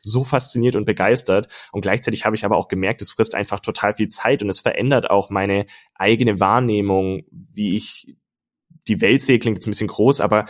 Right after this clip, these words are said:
ähm, ich habe einfach dann sehr, sehr viel da drin auch gelebt und bin darin aufgegangen. Das mache ich auch heute noch. Ich, ich liebe die Social-Media-Welt,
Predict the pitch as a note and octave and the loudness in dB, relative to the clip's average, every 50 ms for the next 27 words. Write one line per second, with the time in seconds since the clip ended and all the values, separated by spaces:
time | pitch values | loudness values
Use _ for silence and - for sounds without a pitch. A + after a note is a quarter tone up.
0 | - - - - - G#2+ G#2 G2+ F#2+ - - A2 - A#2+ A#2+ - A#2 - - G#2 | -10 -20 -12 -4 -2 -2 -2 -2 -4 -2 -4 -2 -2 -2 -2 -4 -4 -2 -2 -2
1 | G#2+ G#2+ G#2+ - - G#2 - G#2+ A#2 A#2+ A#2+ A2 - - - B2+ C#3 C#3 B2+ A#2 | -2 -2 -6 -8 -6 -2 0 0 2 2 0 -2 -4 -4 -2 2 4 6 6 6
2 | G#2+ - - - _ _ _ _ _ - - G#2 A2+ A2 G#2+ A2+ F#2+ E2+ - - | 4 2 -2 -6 _ _ _ _ _ -2 0 0 2 2 2 2 2 2 0 0
3 | - G2+ F#2+ A#2 D#3 D#3 - - G#2 F#2+ G#2+ G#2+ G2+ G2+ G2 G2+ D2 F#2+ B2+ - | 0 0 2 4 2 2 0 -2 -2 0 0 2 2 2 2 2 2 2 0 0
4 | - - A2 G#2+ G2+ - - A2+ G#2 G#2+ - - G2 - A2+ B2 - B2+ A2 G2+ | -2 -6 -4 -4 -4 -4 -4 -4 -6 -6 -4 -6 -2 0 0 0 0 0 -2 -2
5 | - G#2+ - - - - - - G#2+ G#2+ B2 C#3 D#3 F3 - - G#2 - G#2+ G2 | -2 -4 -8 -10 -12 -14 -12 -8 -6 -2 0 0 0 0 -2 -4 -2 2 2 2
6 | - - F#2+ G2 F#2+ F#2 F#2 F2+ F2 F#2 F#2+ A2+ B2+ B2+ | 2 0 -2 -4 -2 0 0 0 2 2 2 2 2 -2